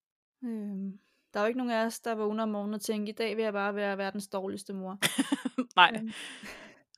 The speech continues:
Speaker 2: Nej.
Speaker 1: Nej.
Speaker 2: Nej, men det er ret fint, men, men jeg synes også, man får lidt et, altså sådan et billede af, af den der, øh, sådan det der overmenneske af en forælder. Og, øh,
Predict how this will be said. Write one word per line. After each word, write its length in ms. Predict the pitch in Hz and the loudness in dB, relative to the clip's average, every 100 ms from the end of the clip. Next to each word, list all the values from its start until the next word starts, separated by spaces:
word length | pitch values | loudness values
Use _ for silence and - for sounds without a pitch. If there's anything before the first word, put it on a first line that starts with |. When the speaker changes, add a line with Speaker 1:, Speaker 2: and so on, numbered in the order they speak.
| - _ - 262 | -20 _ -20 -10
Speaker 2:
Nej. 200 | - - 165 _ _ _ _ | -8 -8 -12 _ _ _ _
Speaker 1:
Nej. 200 | 262 202 - _ _ _ _ _ _ _ _ _ _ | -8 -8 -8 _ _ _ _ _ _ _ _ _ _
Speaker 2:
Nej, 180 | 185 180 | 12 12
men 140 | 180 165 | 12 10
det 80 | 160 | 12
er 120 | 175 | 12
ret 160 | 165 | 12
fint, 300 | 156 185 151 | 8 -4 -4
men, 160 | 160 151 | -6 -6
men 180 | 143 135 | -6 -6
jeg 120 | - | -6
synes 140 | - 170 | -2 0
også, 160 | 151 156 | 0 0
man 100 | 147 | -2
får 200 | 165 147 | 0 0
lidt 200 | 151 151 | -2 -4
et, 180 | 143 - - | -10 -16 -12
altså 280 | - - | -12 -8
sådan 180 | - 156 | -8 -8
et 100 | 143 | -12
billede 460 | - 147 151 151 135 | -10 -6 -4 -2 -2
af, 200 | - - | -4 -6
af 100 | - | -10
den 220 | - 143 139 | -10 -8 -4
der, 300 | 139 143 139 - _ _ _ _ _ - | -2 -4 -8 -16 _ _ _ _ _ -8
øh, 140 | - - | -6 -6
sådan 180 | - 160 | -10 -10
det 120 | 151 | -4
der 100 | 151 | 0
overmenneske 1200 | - 151 147 165 170 170 - 156 143 147 - - | 2 2 2 4 2 0 -6 -4 -4 -4 -4 -4
af 80 | - | -4
en 160 | 131 139 | -4 -6
forælder. 520 | - 170 156 - - _ - - - - - _ _ _ - | -2 -2 -2 -6 -8 _ -20 -20 -20 -20 -20 _ _ _ 0
Og, 300 | 165 151 131 | 2 4 2
øh, 100 | 139 | -4